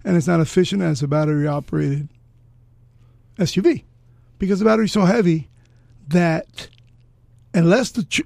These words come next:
unless the motor is charging the battery while you're using the battery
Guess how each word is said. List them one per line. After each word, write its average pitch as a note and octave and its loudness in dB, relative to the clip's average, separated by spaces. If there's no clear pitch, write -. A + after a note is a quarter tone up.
unless G3 2
the A3+ 2
motor G#3+ 4
is F#3 0
charging G3+ 2
the F3+ 2
battery G3 2
while E3+ 2
you're D#3 4
using E3+ 0
the D3+ 0
battery E3 -2